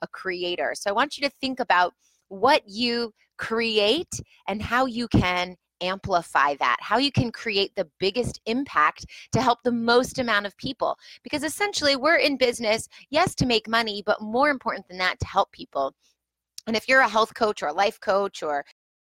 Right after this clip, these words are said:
relationship coach or a transformational coach or empowerment coach or a functional medicine doctor, integrative health professional,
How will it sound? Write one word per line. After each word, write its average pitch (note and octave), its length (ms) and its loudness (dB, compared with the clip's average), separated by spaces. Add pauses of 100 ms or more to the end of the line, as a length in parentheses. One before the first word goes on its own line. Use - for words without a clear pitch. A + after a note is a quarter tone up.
(320)
relationship - 520 -2
coach A#3+ 640 6
or E3+ 320 0 (260)
a F#3+ 80 -8
transformational C4 800 -2
coach A#3+ 400 2
or D#3 160 -6
empowerment D#4 640 -2
coach C4+ 520 2
or G#3 140 2
a G3+ 40 0
functional C#4+ 440 -8
medicine B3 300 -4
doctor, A3+ 480 2
integrative A#3 500 -2
health G#3 220 0
professional, F#3+ 640 -2